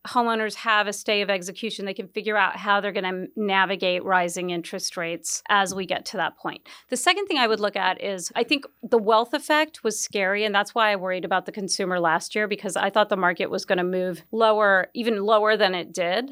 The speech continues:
And we actually saw a pretty strong rally in the fourth quarter. I think the wealth effect is less important than having a job.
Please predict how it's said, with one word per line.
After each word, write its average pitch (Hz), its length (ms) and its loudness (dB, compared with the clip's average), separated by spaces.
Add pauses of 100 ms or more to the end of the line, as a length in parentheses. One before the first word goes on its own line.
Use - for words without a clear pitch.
(140)
And 220 320 2
we 220 180 0
actually 214 320 0
saw 208 180 2
a 196 40 2
pretty 202 240 -6
strong 202 380 0
rally 185 340 2
in 190 100 -6
the 180 80 -6
fourth 180 320 -6
quarter. 226 500 -4 (120)
I 240 120 4
think 320 340 0
the 240 80 6
wealth 220 480 2
effect 196 320 0 (300)
is 196 180 -8
less 208 380 0
important 196 540 0
than 196 160 0
having 180 360 0
a 165 60 -4
job. 170 560 -2